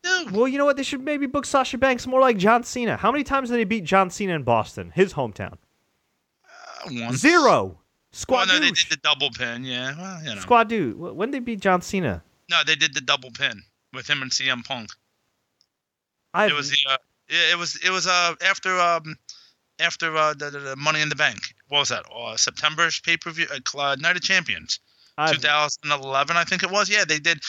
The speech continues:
Speaker 1: It was the, um, the, the, the, the belly to back suplex off, like, the second rope. They
Speaker 2: Oh,
Speaker 1: both
Speaker 2: this is
Speaker 1: pin-
Speaker 2: two thousand twelve. Oh, yeah. I, I,
Speaker 1: Two thousand twelve.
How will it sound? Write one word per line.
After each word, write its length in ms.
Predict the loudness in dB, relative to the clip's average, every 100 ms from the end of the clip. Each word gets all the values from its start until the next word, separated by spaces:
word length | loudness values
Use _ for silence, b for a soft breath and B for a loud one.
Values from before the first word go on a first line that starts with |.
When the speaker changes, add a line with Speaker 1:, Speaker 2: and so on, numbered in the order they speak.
| B B -2
Speaker 1:
It 60 | 0
was 160 | 0
the, 160 | 2 2
um, 160 | 2 -2 B B -12 0
the, 220 | 0 2
the, 160 | 0 0
the, 260 | 0 -2 -2
the 100 | -4
belly 260 | 0 0
to 60 | 0
back 220 | 0 0
suplex 480 | 0 -2 -2 -2 0
off, 100 | -2
like, 120 | -4
the 100 | -2
second 340 | 0 2 0 0
rope. 220 | -2 0
They 60 | 0
Speaker 2:
Oh, 160 | 0
Speaker 1:
both 120 | 0 -4
Speaker 2:
this 80 |
is 40 | -4
Speaker 1:
pin- 80 | -2
Speaker 2:
two 80 |
thousand 300 | 0 -2 -4
twelve. 340 | -6 -2 0 0
Oh, 40 |
yeah. 280 | 0 0 -4 -8
I, 120 | -10
I, 40 | -8
Speaker 1:
Two 100 | 0
thousand 240 | 0 0 -2
twelve. 240 | -2 -2